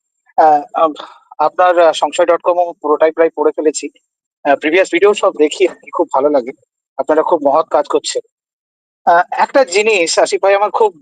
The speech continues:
মন, আহ, মানে, আহ, ইয়ে করে, হন্ট করে, যে এই যে সহি হাদিস যেগুলো আমরা পড়ি, আহ, এতে তো, আহ, আহ, বড় বড় মাওলানারা এগুলো সব সংকলন করেছেন এবং এর, এর একটা ব্যাক হিস্ট্রি আছে।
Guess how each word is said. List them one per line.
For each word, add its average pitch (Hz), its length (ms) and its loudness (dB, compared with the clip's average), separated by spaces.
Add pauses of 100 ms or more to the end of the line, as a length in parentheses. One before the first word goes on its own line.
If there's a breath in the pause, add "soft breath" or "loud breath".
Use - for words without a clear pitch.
মন, 160 260 2 (400)
আহ, 151 120 2
মানে, 151 260 -2 (500)
আহ, 135 160 0
ইয়ে 131 200 0
করে, 156 220 2 (100)
হন্ট 185 200 0
করে, - 300 -2 (640)
যে 180 120 2
এই 208 240 4
যে 240 280 4
সহি 190 320 0
হাদিস 165 460 -2
যেগুলো 156 280 0
আমরা 160 380 2
পড়ি, 156 340 -2 (600)
আহ, 143 260 0 (180)
এতে 196 240 2
তো, 208 340 2 (120)
আহ, 151 180 2 (580)
আহ, 143 180 0 (240)
বড় 147 180 4
বড় 202 160 2
মাওলানারা 185 500 0
এগুলো 180 220 -2
সব 175 160 -2
সংকলন 165 400 -2
করেছেন 160 380 0
এবং 156 200 2
এর, 160 200 0
এর 156 140 0
একটা 160 180 0
ব্যাক 143 260 0
হিস্ট্রি 196 340 0
আছে। 123 240 -6